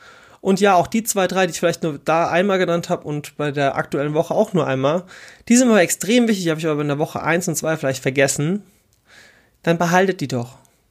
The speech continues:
Den Rest könnt ihr abstoßen, den Rest braucht ihr nicht, weil ihr habt noch nicht mehr dran gedacht, dass es euch wehtun würde, wenn sie weg wären. So sehe ich das zumindest, so hab ich's auch selbst angewandt in vielen Bereichen. Ähm, jetzt nochmal eine kleine Story zu mir. Ich war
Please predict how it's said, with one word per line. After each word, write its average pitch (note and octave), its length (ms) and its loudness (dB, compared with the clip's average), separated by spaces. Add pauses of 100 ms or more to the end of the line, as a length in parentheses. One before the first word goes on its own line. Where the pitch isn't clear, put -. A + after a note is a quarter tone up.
(140)
Den E3+ 100 4
Rest G#3 240 2
könnt G3+ 160 4
ihr F#3+ 80 4
abstoßen, F#3 480 0
den D3+ 100 2
Rest E3+ 180 0
braucht D#3+ 200 0
ihr E3 80 0
nicht, E3 160 -2
weil D3 360 2
ihr D3 160 -4
habt - 180 0
noch F3+ 40 2
nicht D3+ 120 -4
mehr D3+ 80 0
dran D#3 120 2
gedacht, C#3+ 280 0
dass D3+ 100 -2
es - 80 -8
euch B2+ 160 -4
wehtun C#3+ 320 -2
würde, C3 160 -2
wenn C3 140 -2
sie A#2+ 100 -4
weg B2 160 -4
wären. B2+ 240 -8 (1120)
So G3 200 4
sehe G#3+ 140 4
ich A3+ 140 0
das A3+ 180 2
zumindest, G#3 480 2
so D#3+ 160 -2
hab E3+ 80 -2
ich's E3+ 160 -2
auch D3 160 -2
selbst D#3 380 0
angewandt E3+ 380 0
in D#3+ 60 -6
vielen E3 300 -2
Bereichen. D3 680 -2
Ähm, C3+ 400 -2
jetzt C3 200 -6
nochmal C#3+ 200 2
eine B2+ 100 -2
kleine C#3 200 -2
Story C#3 300 -2
zu C3+ 160 -6
mir. E3+ 380 2 (400)
Ich D3+ 440 -6
war C#3 680 4